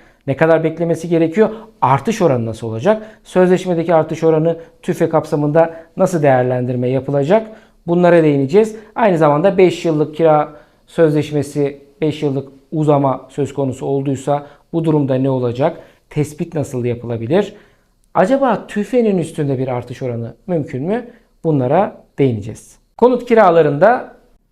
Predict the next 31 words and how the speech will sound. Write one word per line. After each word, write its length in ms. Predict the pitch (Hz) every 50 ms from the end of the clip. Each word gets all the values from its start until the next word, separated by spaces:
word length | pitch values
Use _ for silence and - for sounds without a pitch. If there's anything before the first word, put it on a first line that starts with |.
| _ -
iki 180 | - - - 247
yıldır 260 | 208 165 147 170 165
bir 80 | 151 147
artış 280 | 131 113 - - 123
sınırı 320 | - - 123 117 107 104 98
vardı. 480 | 98 95 95 98 104 127 170 190 190 196
Bu 120 | 160 196
artış 260 | 190 139 - - 127
sınırı 260 | - - 123 143 175 185
yüzde 240 | 165 147 139 143
yirmi 240 | 139 135 139 135 127
beş 180 | 120 101 - -
olarak 300 | 104 104 104 101 - -
uygulanıyordu. 540 | 113 107 110 107 107 107 107 110 139 226 214
Bu 80 | 254
artış 220 | 208 180 - 190 -
sınırı 260 | - 208 196 180 185
olmasaydı 1040 | 185 - 208 214 202 156 131 117 104 - - 110 104 107 110 127 190 233 254 247 - - - - - _ _
sözleşmede 720 | - - - 240 226 185 185 - - 147 135 127 127 123
bir 160 | 143 - 147
artış 460 | 139 - - 135 117 - - - _ _ _ _ -
oranı 360 | 147 139 135 120 117 110 107
belirlendiyse 840 | 135 139 151 160 165 170 175 175 175 175 180 160 165 - 214 214 220 - - _ _ _ _ _ _
kural 260 | - 208 175 143 127
olarak 300 | 117 117 113 110 110 -
bu 40 | 175
uygulanıyor. 520 | 185 196 196 196 202 208 208 208 214 220 214
Ama 240 | 214 139 135 127 151
bu 100 | 247 311
artış 340 | 320 269 - - 160 - 151
oranı 440 | 135 127 123 151 214 302 - -